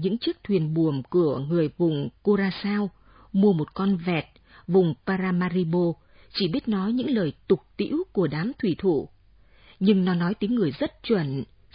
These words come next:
xứng đáng được trả giá cao. Đó là một con vật quý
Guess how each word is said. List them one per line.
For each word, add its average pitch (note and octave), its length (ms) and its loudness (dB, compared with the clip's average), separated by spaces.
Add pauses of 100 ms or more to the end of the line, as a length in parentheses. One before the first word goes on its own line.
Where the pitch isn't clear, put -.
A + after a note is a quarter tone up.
xứng A#3 200 2
đáng G#3 360 -4
được G3+ 240 0
trả D3+ 340 -6
giá D#3+ 140 -4
cao. G3 340 -6 (1700)
Đó A#3 240 0
là D#4+ 120 -4
một F3 200 0
con C4 160 -4
vật A#3 240 -6
quý G#3+ 220 0